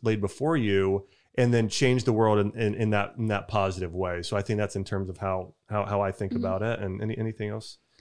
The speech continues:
Speaker 2: No, I would
Speaker 1: Yeah.
Speaker 2: completely agree. I think a lot of times it's so easy to overcomplicate it or put so much pressure as far as, like, "Oh, what is my calling?" And it's this huge thing that we're, like, com-, you know, we're searching for on, like, this daily, monthly, whatever basis as far as, like, goals or what can I achieve to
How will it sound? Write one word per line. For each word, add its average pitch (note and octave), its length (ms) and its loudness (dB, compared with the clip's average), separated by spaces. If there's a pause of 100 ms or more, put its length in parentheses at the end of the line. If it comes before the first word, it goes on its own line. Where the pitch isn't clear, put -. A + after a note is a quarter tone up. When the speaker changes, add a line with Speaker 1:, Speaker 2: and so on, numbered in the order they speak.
(300)
Speaker 2:
No, A#3 160 2
I A#3+ 120 2
would A3+ 80 0
Speaker 1:
Yeah. A3+ 40 -2
Speaker 2:
completely A3+ 360 -2
agree. G3+ 440 -2
I A3 80 0
think A#3+ 280 -4 (520)
a A#3 80 0
lot A#3 160 2
of A#3+ 80 0
times A3 180 0
it's G#3 140 -6
so A3 120 2
easy G#3+ 160 0
to - 100 -4
overcomplicate G3+ 760 -4
it C4 160 -2
or G#3 60 -2
put - 180 -10
so A3+ 120 -6
much G3 220 -6
pressure G3 420 -4
as F#3+ 240 -6
far F#3 180 -2
as, F#3 140 -6
like, - 300 -6 (540)
"Oh, G3+ 80 -2
what G3+ 180 4
is G3+ 140 6
my G3+ 160 0
calling?" F#3 420 0
And F3 100 -4
it's F3+ 140 -12
this F#3 180 -8
huge G#3 360 -4
thing F#3+ 240 -2
that F3 160 -6
we're, F3+ 120 -8
like, - 240 -8
com-, G#3 180 -4 (260)
you A#3+ 120 -2
know, G3 100 0
we're F3+ 80 -4
searching G#3+ 360 -2
for G3 120 -4
on, F3+ 80 -4
like, F3+ 160 -8
this F#3+ 180 -12
daily, G#3+ 420 0
monthly, G3 300 -2
whatever F#3+ 260 -2
basis F#3+ 480 -4
as F3+ 140 -8
far F3+ 180 2
as, F3+ 140 -4
like, - 320 -10 (400)
goals A3 320 2
or G3 80 2
what G3 140 0
can G#3 120 -4
I G3 40 -2
achieve G3 680 -2
to F3+ 320 -6